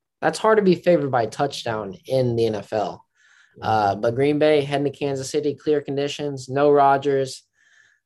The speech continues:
Speaker 1: Uh, it's Lo-, it's Jordan Love's time to shine. Uh, I don't know if he puts up thirty-eight, but I think, uh, Matt LaFleur lets Jordan Love do whatever. Um, I think he gives them a great game plan. I think Jordan Love goes out slinging the ball.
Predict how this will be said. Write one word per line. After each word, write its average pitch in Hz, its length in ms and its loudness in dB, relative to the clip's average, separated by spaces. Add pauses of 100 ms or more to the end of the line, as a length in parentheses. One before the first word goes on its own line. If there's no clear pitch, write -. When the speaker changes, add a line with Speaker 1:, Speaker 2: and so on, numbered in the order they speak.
(120)
Speaker 1:
Uh, - 100 -18
it's 127 260 -8
Lo-, 170 200 4
it's 170 320 2
Jordan 190 260 2
Love's 190 240 0
time 185 300 -4
to 185 40 -2
shine. 175 460 -6 (260)
Uh, 113 300 -10
I 135 80 -2
don't 190 240 2
know 269 140 4
if 269 80 -4
he 262 60 -6
puts 262 260 0
up 226 200 -2 (140)
thirty-eight, 214 680 -2 (420)
but 156 180 -4
I 151 100 -2
think, 214 540 -8
uh, 165 240 -2
Matt 165 220 -4
LaFleur 170 480 -4
lets 151 340 -8
Jordan 143 380 -6
Love 127 420 -6
do 151 160 -4
whatever. 139 560 -4
Um, 113 440 -6 (260)
I 139 80 -6
think 208 220 0
he 185 40 -4
gives 185 160 4
them 180 140 -2
a 135 40 -2
great 151 280 0
game 147 200 0
plan. 139 200 -6
I 131 80 -6
think 160 260 -8 (160)
Jordan 147 300 0
Love 143 240 4
goes 139 160 0
out 131 220 2
slinging 147 360 -4
the 131 80 -6
ball. 120 460 -4